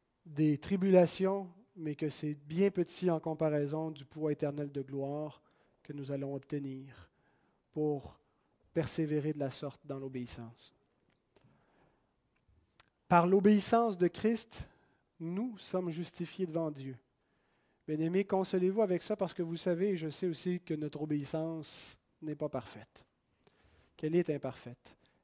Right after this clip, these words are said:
et qu'on ne peut pas obtenir le, le statut de juste, on ne peut pas être justifié devant Dieu grâce à notre propre obéissance. C'est par l'obéissance d'un seul que beaucoup seront rendus justes. Romains cinq dix-neuf. Par l'obéissance de Christ,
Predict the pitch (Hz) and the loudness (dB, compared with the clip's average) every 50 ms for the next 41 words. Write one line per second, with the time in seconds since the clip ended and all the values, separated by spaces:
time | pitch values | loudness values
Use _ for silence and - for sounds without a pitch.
0 | _ - - - - 165 160 151 - 165 156 - 180 175 156 - - 160 160 165 | _ -8 -6 -4 -2 -2 -2 -2 -4 -2 0 2 2 2 2 2 2 2 2 2
1 | 175 180 175 175 175 165 156 190 - _ _ _ _ _ _ _ _ _ _ _ | 2 2 4 2 2 0 -2 -6 -14 _ _ _ _ _ _ _ _ _ _ _
2 | 190 175 160 151 151 151 147 143 143 143 139 139 143 131 - - 170 156 - - | -10 -8 -6 -4 -2 -2 -2 -2 -2 -4 -4 -4 -6 -6 -2 -2 -2 -2 -2 -4
3 | 190 160 160 151 139 160 180 175 - 160 147 156 - 175 170 151 151 175 - - | -4 -2 -2 -2 0 -2 -4 -4 -4 -4 -6 0 0 0 0 0 -2 -8 -8 -8
4 | - - 156 - - - 185 190 170 165 151 156 151 147 147 147 151 180 170 165 | -12 -12 -12 -10 -4 -2 0 0 0 0 0 0 0 -2 -4 -4 -6 -4 -2 2
5 | 151 165 175 170 - 156 151 143 - - 165 165 151 - - 156 147 147 139 135 | 4 4 4 4 2 -2 -6 -8 -6 -4 -4 -4 -4 -4 -6 -4 -2 -2 -2 -4
6 | - - 139 139 139 131 131 - - - - _ _ _ _ _ _ _ _ _ | -4 -6 -8 -8 -8 -12 -16 -18 -18 -18 -18 _ _ _ _ _ _ _ _ _
7 | _ _ _ _ _ _ _ _ _ _ _ _ _ _ - - - 147 - 160 | _ _ _ _ _ _ _ _ _ _ _ _ _ _ -12 -10 -8 -2 0 0
8 | 156 165 175 175 170 175 185 175 156 - 196 190 190 190 185 170 151 - - - | 0 2 2 2 4 4 4 2 2 0 0 0 2 0 -2 -4 -6 -10 -14 -16
9 | - - 147 165 175 180 180 - - - 185 185 190 185 - 165 156 151 156 165 | -16 -6 -2 0 2 2 0 0 -2 0 0 0 0 0 -4 -6 -4 -4 -4 -6
10 | - - 175 170 - - 165 160 147 143 156 156 147 143 139 135 139 135 120 - | -4 -4 -6 -6 -4 -4 -4 -4 -2 -2 -4 -4 -4 -6 -10 -10 -10 -12 -12 -14
11 | - - - - _ _ _ _ _ _ _ _ _ _ _ _ _ _ _ _ | -18 -20 -20 -20 _ _ _ _ _ _ _ _ _ _ _ _ _ _ _ _
12 | _ _ _ _ _ _ _ 151 139 147 143 143 143 139 - 147 139 139 135 131 | _ _ _ _ _ _ _ -6 -4 -4 -2 -4 -4 -6 -6 -8 -8 -8 -10 -10
13 | 131 127 123 127 127 120 - - - 147 151 160 170 185 196 190 196 185 175 - | -12 -12 -10 -10 -12 -12 -12 -4 0 2 2 4 4 4 6 6 6 4 4 2
14 | - 190 190 190 175 156 160 151 - - 185 202 208 - - - _ | 0 0 0 0 0 0 -2 -4 -2 -2 -2 -2 -2 -4 -10 -18 _